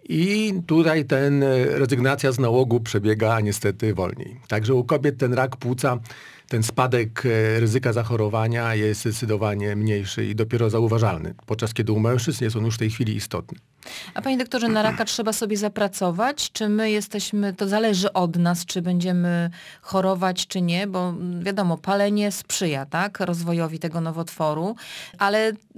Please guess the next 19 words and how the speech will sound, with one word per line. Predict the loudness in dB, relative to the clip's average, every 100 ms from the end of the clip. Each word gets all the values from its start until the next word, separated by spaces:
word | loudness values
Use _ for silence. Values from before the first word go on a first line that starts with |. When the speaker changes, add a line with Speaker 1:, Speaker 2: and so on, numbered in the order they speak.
| -18 -8
Speaker 2:
też | -6 -4
wiemy | 0 0 2 0
o | 0 0 0
osobach, | -2 0 0 2 2 0 -6 -8
które | -4 -2 0
nigdy | 0 0 -2
w |
życiu | -2 0
nie | -2 0
paliły, | 0 0 0 0
a | 0
mimo | 0 0 0
wszystko | -6 -6 -4
zachorowały | -2 -2 2 2 2
na | 0
przykład | -4 -10 -8
na | -8
raka | -8 -10
płuca. | -12 -14 -14